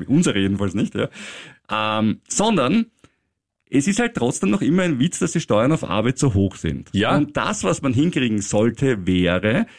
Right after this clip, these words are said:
Speaker 1: dass die Steuern auf Arbeit zwangsweise sinken müssten, wenn man über eine andere Kästgestaltung oder eine Vermögensteuer nachdenkt.
Speaker 2: Aber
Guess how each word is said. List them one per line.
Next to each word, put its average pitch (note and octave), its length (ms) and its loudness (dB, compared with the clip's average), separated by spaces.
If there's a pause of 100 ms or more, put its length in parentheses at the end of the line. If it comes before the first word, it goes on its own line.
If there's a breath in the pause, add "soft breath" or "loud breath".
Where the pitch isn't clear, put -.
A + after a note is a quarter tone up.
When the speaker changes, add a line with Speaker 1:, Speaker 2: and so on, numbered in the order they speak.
(180 loud breath)
Speaker 1:
dass C3 160 -2
die C3 140 0
Steuern A#2 480 0
auf - 100 -6
Arbeit A#2 540 -2
zwangsweise A#2+ 880 -2
sinken D#3+ 600 -2
müssten, C#3+ 760 2
wenn A2+ 180 2
man D3+ 220 0
über A#2+ 220 0
eine A2+ 200 0
andere G#2 380 -2
Kästgestaltung B2 880 -2
oder A#2+ 300 0
eine G#2+ 180 -2
Vermögensteuer G2+ 560 0
nachdenkt. D#2+ 480 -4
Speaker 2:
Aber A2 260 0